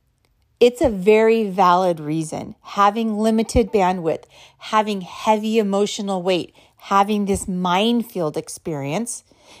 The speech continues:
is a very valid reason to be overwhelmed. Your objects, your person's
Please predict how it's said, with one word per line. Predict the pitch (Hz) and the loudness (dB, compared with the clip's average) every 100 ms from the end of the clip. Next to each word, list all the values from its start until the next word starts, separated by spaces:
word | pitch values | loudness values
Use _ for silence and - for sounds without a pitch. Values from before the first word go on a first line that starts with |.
| - | -2
is | 220 208 | 2 4
a | |
very | 208 226 240 | 4 6 6
valid | 233 190 196 202 | 6 4 4 4
reason | 190 170 170 175 202 | 2 0 0 -4 -6
to | - 226 | -4 -2
be | 226 | 2
overwhelmed. | 269 311 302 196 85 - - _ _ _ _ _ _ _ - | 4 4 4 0 -4 -10 -20 _ _ _ _ _ _ _ -6
Your | 208 262 339 370 - _ _ | 2 6 6 6 0 _ _
objects, | 170 185 220 233 294 302 - - - - _ _ _ | 0 2 2 2 2 0 -6 -10 -12 -16 _ _ _
your | 196 202 247 | 0 4 4
person's | 247 - 262 262 - 285 262 262 262 | 4 -2 2 2 0 -4 -2 -2 -4